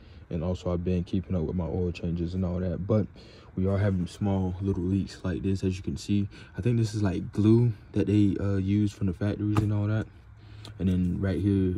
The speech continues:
uh, would be the gasket. And I probably wanna think about putting the oil catch can on here too, just because, um, but help with all that, uh, that pressure and stuff,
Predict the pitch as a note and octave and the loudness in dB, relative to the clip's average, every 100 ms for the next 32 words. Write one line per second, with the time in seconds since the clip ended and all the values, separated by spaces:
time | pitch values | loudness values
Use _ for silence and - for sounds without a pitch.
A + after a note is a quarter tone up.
0 | - F2+ E2+ F2 F2 - F2 F2+ E2 - | -2 -4 -2 -2 -4 -4 -4 -4 -6 -4
1 | E2 - - - - F2+ F2 F2+ - C3+ | 2 2 2 -6 -6 -2 -2 -2 -2 0
2 | E3+ D3+ A#2 G#2+ F#2 E2 - E2+ - F#2 | 0 0 0 0 0 -2 0 -2 -2 -2
3 | F2+ - E2 - F2+ E2+ F2 F2+ F2+ - | -2 -4 -6 -6 -6 -4 -4 -4 -6 -6
4 | F#2 F2+ - - A2+ - G2 F2 F2+ F2+ | -4 -4 -6 -8 -6 -4 -4 -4 -4 -4
5 | - - - - - - - - - E3+ | -8 -16 -20 -20 -20 -20 -18 -16 -8 -6
6 | D#2 - - - - - - - - - | -6 -6 -8 -8 -10 -12 -18 -20 -20 -20
7 | - - - - - G2 E2+ F2 E2+ E2+ | -20 -20 -20 -20 -4 0 2 2 0 0
8 | F#2 F2+ E2+ F2 F2 E2 - F#2+ - - | 0 -2 -2 -2 -2 -2 -4 -4 -6 -2
9 | F#2+ F2+ F2+ D#2+ - D#2 - | -2 0 -2 -4 -4 -8 -8